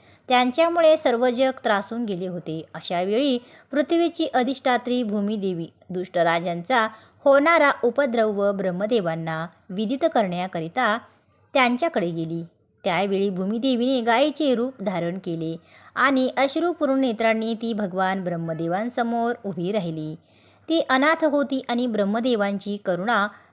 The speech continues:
जागविण्याखातर ती रडू लागली. तिने पृथ्वीच्या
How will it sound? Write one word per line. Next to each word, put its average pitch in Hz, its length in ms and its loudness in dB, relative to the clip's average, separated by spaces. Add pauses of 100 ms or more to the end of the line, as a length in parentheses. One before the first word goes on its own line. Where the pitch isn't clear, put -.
(140)
जागविण्याखातर 233 1000 2
ती 269 220 -4
रडू 220 200 2
लागली. 147 480 -2 (580)
तिने 175 220 -4
पृथ्वीच्या 202 840 -2